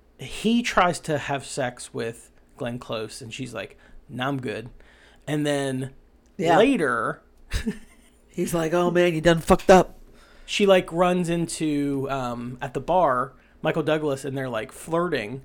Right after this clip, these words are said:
Speaker 2: Uh-huh.
Speaker 1: And it's like, "Oh, okay." Like, everyone here is married and just trying to fuck someone else.
Speaker 2: Yep.
Speaker 1: Welcome to the late eighties.
Speaker 2: And
Speaker 1: Welcome
Speaker 2: then
Speaker 1: to Reagan's America.
Speaker 2: That's what I mean. And so we now have a whole generation of Americans who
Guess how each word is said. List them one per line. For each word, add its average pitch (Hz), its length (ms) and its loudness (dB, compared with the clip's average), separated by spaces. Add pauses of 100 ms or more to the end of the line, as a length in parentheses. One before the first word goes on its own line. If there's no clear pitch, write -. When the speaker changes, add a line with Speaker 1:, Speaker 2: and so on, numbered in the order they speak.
(160)
Speaker 2:
Uh-huh. 160 420 -4
Speaker 1:
And 147 80 -2
it's 147 140 -4
like, 151 240 2
"Oh, 175 380 4 (460)
okay." 262 360 2 (560)
Like, 190 480 -2 (420)
everyone 226 440 6
here 196 200 4
is 165 100 2
married 156 340 -2
and 139 140 -4
just 135 160 -6
trying 131 140 -4
to 117 60 -10
fuck 117 200 -10
someone 92 220 -18
else. - 200 -18
Speaker 2:
Yep. 160 280 -2 (440)
Speaker 1:
Welcome 143 380 0
to 156 140 -6
the 123 100 -8
late 117 300 -8
eighties. 113 320 -12
Speaker 2:
And - 80 4
Speaker 1:
Welcome 190 160 10
Speaker 2:
then 170 100 4
Speaker 1:
to 180 140 2
Reagan's 147 520 2
America. 127 260 0
Speaker 2:
That's 233 140 4
what 214 80 8
I 185 60 6
mean. 185 320 -2 (420)
And 151 200 0
so 160 240 8
we 156 240 2
now 151 240 6
have 165 180 0
a 165 60 2
whole 151 160 2
generation 147 640 0
of 139 100 -4
Americans 135 720 -4
who 143 360 -2